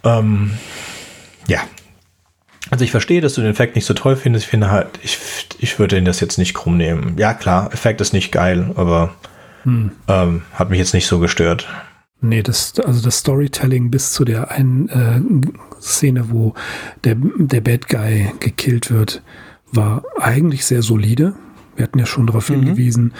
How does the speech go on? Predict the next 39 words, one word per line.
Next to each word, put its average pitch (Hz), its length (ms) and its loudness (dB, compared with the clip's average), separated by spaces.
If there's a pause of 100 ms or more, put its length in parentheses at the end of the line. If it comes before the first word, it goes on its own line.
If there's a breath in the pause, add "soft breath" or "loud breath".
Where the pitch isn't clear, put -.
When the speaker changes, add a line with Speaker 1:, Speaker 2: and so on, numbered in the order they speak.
(460 loud breath)
Speaker 2:
äh, 120 220 2
es - 120 -2
gibt 131 200 -2
diese 110 160 0
Background-Story, 135 840 0
die 120 140 0
wird 123 220 0
wunderbar 123 380 2
erzählt, 120 600 0 (680 loud breath)
die 120 120 0
wird 117 320 -4
häppchenweise 123 680 0
serviert, 120 640 0
dann 117 300 0
gibt 120 260 -2
es, - 300 0
äh, 120 300 0
die 123 320 0
Handlung 135 340 0
kommt 127 300 -2
in 127 100 2
Gang 131 360 0
dadurch, 127 480 0
dass - 340 0
Jeffersons, 120 920 0
äh, - 60 2
Raumschiff 120 800 0
abstürzt 135 760 -2 (560 loud breath)
und 131 240 2
das - 160 -2
Ganze 120 280 2
nochmal 117 440 0
von 127 200 -2
einem, 117 420 2
äh, 117 340 0
von 139 200 0
einer 120 200 0
anderen 135 400 2
Warte 127 400 0